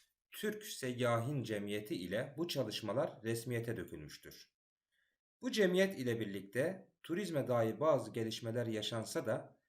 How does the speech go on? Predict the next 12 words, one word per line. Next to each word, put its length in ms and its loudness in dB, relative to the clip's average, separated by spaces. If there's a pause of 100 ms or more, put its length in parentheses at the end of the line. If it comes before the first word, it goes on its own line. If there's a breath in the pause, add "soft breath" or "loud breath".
(280 soft breath)
ülkemizde 840 0
turizmle 460 -2
ilgili 680 -2 (180)
en 180 -2
önemli 500 -2
atılımlar 760 -2 (500 soft breath)
bin 160 -2
dokuz 260 0
yüz 180 -4
seksen 360 -2
sonrasında 520 -2
gerçekleşmiştir. 1000 -10